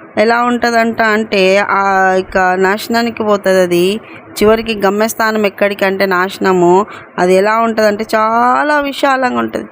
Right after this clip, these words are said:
చాలా వెడల్పుగా ఉంటుంది, చాలా ఎంజాయ్‌మెంట్ ఉంటుంది, చాలా ఎన్-, ఎంటర్‌టైన్‌మెంట్ ఉంటుంది, చాలా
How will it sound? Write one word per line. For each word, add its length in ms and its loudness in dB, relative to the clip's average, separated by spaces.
చాలా 580 2
వెడల్పుగా 540 0
ఉంటుంది, 280 0
చాలా 720 2
ఎంజాయ్‌మెంట్ 640 0
ఉంటుంది, 260 -2
చాలా 520 2
ఎన్-, 420 -2
ఎంటర్‌టైన్‌మెంట్ 840 0
ఉంటుంది, 260 0
చాలా 520 2